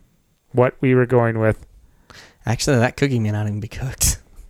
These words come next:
Speaker 1: No, or that could be that too. True. So Google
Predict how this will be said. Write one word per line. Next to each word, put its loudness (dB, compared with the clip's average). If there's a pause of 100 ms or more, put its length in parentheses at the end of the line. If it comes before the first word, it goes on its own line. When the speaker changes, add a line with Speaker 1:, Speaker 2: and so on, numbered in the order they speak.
(400)
Speaker 1:
No, 4
or 4
that 0
could -8
be -2
that -6
too. -6 (300)
True. -2 (1900)
So -12 (160)
Google 2